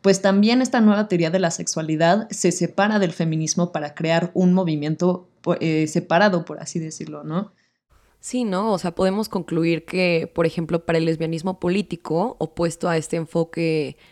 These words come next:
Speaker 2: queer o L G T, L G B T, pues la violencia no debe tener lugar en las relaciones sexuales, aunque ésta sea consentida. Y pues finalmente esta como contraposición de posturas terminó dividiendo a la comunidad lesbiana, ¿no?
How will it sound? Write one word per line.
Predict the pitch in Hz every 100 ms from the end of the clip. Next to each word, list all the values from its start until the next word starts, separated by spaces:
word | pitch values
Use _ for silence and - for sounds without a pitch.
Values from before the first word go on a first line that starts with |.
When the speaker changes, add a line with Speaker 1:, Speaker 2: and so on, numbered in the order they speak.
| _ -
Speaker 2:
queer | 233 226 220 202
o | 165
L | 160 160
G | 160
T, | 165 151 _ -
L | 185
G | 165 170
B | 160
T, | - 208 220 254 _ _ _
pues | 208 208
la | 190
violencia | 190 208 214 233
no | 196
debe | 185 170
tener | 160 165 165
lugar | 170 165
en | 165
las | 156 156
relaciones | 156 - 156 156
sexuales, | 156 - 160 151 160 233
aunque | 180 160 165
ésta | 156 160
sea | - 151
consentida. | 151 151 160 156 196 160 180 277 _ - _ _
Y | - 226
pues | 233 -
finalmente | 233 269 226 208 190
esta | 175 196 180 160 - _ -
como | 196 170
contraposición | 180 170 170 165 - 156 190 165
de | 165
posturas | - 139 170 160 165 - _
terminó | 208 185 180 190
dividiendo | 190 165 170 160
a | 160
la | 156
comunidad | 156 151 151 151
lesbiana, | 160 151 160 147 151
¿no? | 131 180 277